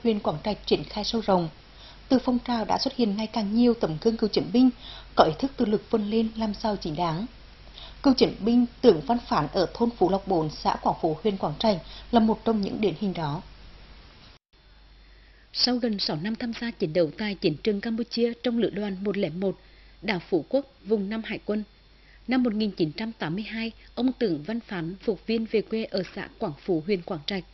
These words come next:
Speaker 2: Những năm đầu vừa mới xuất ngũ, cũng như nhiều anh em đồng đội khác của mình, cuộc sống của cựu chiến binh này gặp nhiều khó khăn. Vợ dài, con thơ, thu nhập gia đình chỉ trông chờ vào mấy sao ruộng.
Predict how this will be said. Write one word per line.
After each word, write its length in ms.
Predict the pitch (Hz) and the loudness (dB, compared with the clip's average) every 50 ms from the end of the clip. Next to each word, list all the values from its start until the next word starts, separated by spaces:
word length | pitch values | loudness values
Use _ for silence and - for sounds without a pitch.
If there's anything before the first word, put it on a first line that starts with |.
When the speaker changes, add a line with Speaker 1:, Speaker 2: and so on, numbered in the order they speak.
| - - - - - - - - - - | -20 -20 -20 -20 -20 -20 -20 -14 -6 0
Speaker 2:
Những 240 | 233 226 220 185 180 | 4 4 4 4 2
năm 160 | 226 254 247 | -2 -2 0
đầu 120 | 247 240 | 0 0
vừa 260 | 214 185 180 220 226 214 | 0 -2 0 0 0 2
mới 220 | 190 190 185 160 | 2 0 0 0
xuất 180 | - - 277 - | 0 -4 -6 -4
ngũ, 300 | 226 220 196 165 262 - - - - - - - - - - | 0 2 2 2 2 0 -10 -20 -20 -20 -20 -20 -18 -6 2
cũng 260 | - 214 214 247 254 | 2 4 4 4 2
như 100 | 254 262 | 2 2
nhiều 280 | 254 240 233 226 208 185 | 2 2 2 2 0 0
anh 160 | - 233 240 - | -2 -4 -4 -4
em 180 | 226 233 233 | -4 -4 -4
đồng 220 | 208 208 214 202 185 | -2 -2 -2 0 2
đội 140 | 214 196 | 2 2
khác 180 | 180 - - - - | 2 0 -6 -8 -4
của 80 | 202 | -4
mình, 260 | 175 170 196 220 202 190 - - - - - - | -2 0 0 0 0 -2 -6 -12 -20 -20 -8 0
cuộc 160 | - 220 - | 0 0 0
sống 240 | - - 220 170 165 | 0 -4 -4 -4 -4
của 120 | - 208 | -2 -2
cựu 180 | 190 - 226 208 | -2 0 0 0
chiến 240 | - 196 160 156 180 | 0 0 -2 -2 -2
binh 160 | 214 233 240 214 | -2 -2 -2 -4
này 200 | 226 214 202 170 - | -4 -6 -6 -4 -4
gặp 140 | 214 175 | -6 -4
nhiều 180 | 185 202 214 208 | -2 -2 -2 -2
khó 200 | 185 - - 156 | -4 -6 -10 -12
khăn. 260 | - - 208 220 220 202 _ _ _ - - - - - - - - - - | -8 -6 -6 -6 -6 -8 _ _ _ -20 -20 -20 -20 -20 -20 -20 -20 -12 -8
Vợ 220 | 196 185 220 208 190 - - | -2 0 0 0 0 -2 -6
dài, 240 | 214 202 190 185 170 - | -6 -4 -4 -4 -6 -4
con 140 | 240 240 233 - | -6 -6 -6 -4
thơ, 220 | - 240 240 247 240 - - - - - | -4 -4 -4 -4 -4 -10 -20 -20 -10 -2
thu 80 | - 269 | 0 0
nhập 160 | 254 240 220 - - | 2 2 0 -2 -6
gia 80 | 247 | -6
đình 200 | 240 233 226 214 | -2 -2 -2 -2
chỉ 220 | 196 - - 196 165 | -2 -2 0 0 0
trông 220 | 165 - 226 233 | 0 -2 -8 -6
chờ 220 | 220 - 240 220 202 180 | -2 0 0 0 0 -2
vào 180 | 226 226 214 | -6 -6 -4
mấy 200 | 196 196 190 160 | -2 0 0 0
sao 220 | 147 - - 220 208 185 | 2 0 0 -2 -2 -4
ruộng. 200 | - 202 190 175 | -2 -2 -2 -2